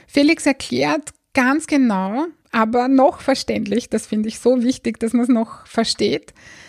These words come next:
was in deinem Körper passiert, wenn du schlechten Zucker isst und warum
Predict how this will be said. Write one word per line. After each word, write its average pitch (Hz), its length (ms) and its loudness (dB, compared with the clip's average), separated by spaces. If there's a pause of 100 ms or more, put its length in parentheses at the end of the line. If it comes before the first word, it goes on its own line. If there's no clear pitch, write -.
(260)
was 254 460 0
in 294 120 2
deinem 277 260 2
Körper 254 300 0
passiert, 254 680 0
wenn 247 260 2
du 247 100 -2
schlechten 233 500 -4
Zucker 254 340 -2
isst - 440 -14 (180)
und 240 360 0 (440)
warum 233 580 2